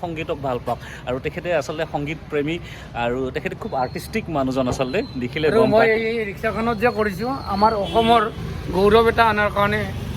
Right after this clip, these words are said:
Speaker 2: ইচ্ছা কৰিছোঁ। ইচ্ছা কৰি কেনে ৰিক্সাখনতে সজাই লৈছোঁ যে ভূপেন দাই গৈ, আহ, গাই গৈছিল যে অসম আমাৰ ৰূপহী, গুণৰো নাই শেষ। কিন্তু আমাৰ অসমখন যে ৰূপহী, তাৰ উদাহৰণ মই ৰিক্সাখনত দেখুৱাইছোঁ। আৰু গুণ যে আছে,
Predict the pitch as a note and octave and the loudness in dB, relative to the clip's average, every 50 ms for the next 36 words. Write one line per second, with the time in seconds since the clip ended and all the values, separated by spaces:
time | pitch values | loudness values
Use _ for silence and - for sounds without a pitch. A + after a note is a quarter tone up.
0 | - - G#3 - - - C4 C4+ B3+ B3 B3 B3 A3+ - C#4 D4 D#4+ - - - | -4 -4 -4 -2 2 4 4 4 4 4 2 2 0 0 -2 0 0 -2 -2 -2
1 | - - - - - - - C4+ C4+ B3 - C4+ C4+ C4+ C4 C4+ C4 C4 C4+ A#3 | -4 -2 -2 -2 -2 0 2 2 2 4 4 2 2 2 2 2 2 4 4 4
2 | A3 G3 - B3 B3 A#3 A3+ A#3+ A#3+ A#3+ B3+ B3 - G#3 A3 G#3 A3+ A3+ A3+ A3 | 2 2 4 4 4 4 6 4 4 4 4 4 4 4 4 6 6 6 6 4
3 | G#3+ G#3 - A3 G#3+ G#3+ A3 A3 - G3+ G3+ - - - G3+ G#3 - A#3+ A#3+ A#3+ | 0 0 0 2 4 6 6 6 6 6 6 6 6 8 8 8 8 8 8 8
4 | C4 C4 A#3+ A#3+ A#3+ A#3+ F#3 - - - G#3+ G#3 G#3 G#3+ G#3 G#3+ A#3 B3 B3 B3 | 6 4 4 2 0 0 0 0 0 2 2 4 4 4 4 4 4 4 2 0
5 | A3+ - B3+ B3+ A3+ B3 B3 A#3+ A3+ - - - - - - - - - - - | -2 -2 -2 -2 0 0 2 2 0 0 -2 -2 -2 -2 -2 -2 -2 -2 -2 -2
6 | G3+ - - B3+ C4 C4+ B3+ B3+ C4 C4+ C4 A3+ A#3 F3+ D#3+ A#3 A#3 A3 G3 F#3 | -2 4 4 4 4 4 2 4 4 4 4 2 0 2 6 6 6 6 4 0
7 | F3 D3 C3+ - D#3 D#3+ E3+ G3 G#3 G#3+ A3 A3 A3 A3+ A3+ A3 G#3 G#3 F#3+ E3 | -2 -4 -6 -6 -6 -4 -2 0 4 4 6 6 6 6 6 6 4 4 2 0
8 | D#3+ F3+ D#3+ - - - - - - - - G#3+ G#3 A3+ A#3 A3 A3 A3+ A#3 A3+ | -4 -6 -6 -6 -8 -10 -10 -10 -8 -4 -4 -2 0 0 0 0 2 2 0 -2
9 | A3+ - - G#3 F#3+ A3 A#3 A3+ G3+ G3+ A#3 A#3 A3+ A#3 B3 A#3 A#3 A3 G3+ G3+ | -2 -6 -8 -6 -4 -2 -2 -2 0 0 0 0 2 2 2 2 2 2 0 -2
10 | F#3+ - A#3+ A#3+ G#3+ G#3 B3 C#4+ C#4 - - - - - - G#3+ A3+ A#3+ B3+ A#3+ | -2 2 4 4 4 4 2 -2 -4 -4 -8 -8 -8 -2 2 4 4 4 4 2
11 | A#3 G#3 A#3+ A#3 G#3+ G3+ G#3 A#3+ A#3 A3+ A3 A3 G#3+ G3 F#3 - G3+ G3 F3 F#3 | 2 4 6 6 6 6 2 2 2 2 2 2 0 0 -2 -2 -2 -2 0 -2
12 | F#3+ F#3+ F3+ F3 D#3+ - F3 F3 F3 - - - - - - - - - - - | -2 -2 -4 -4 -6 -6 -6 -6 -6 -6 -6 -6 -4 -4 -2 -2 -2 0 0 2
13 | G#3+ A3 A3+ G#3+ - G3 A3+ A#3+ A#3+ A3+ B3+ C4+ C4 A#3+ A3 A#3+ | 2 2 2 2 2 0 2 2 2 4 4 4 4 2 2 0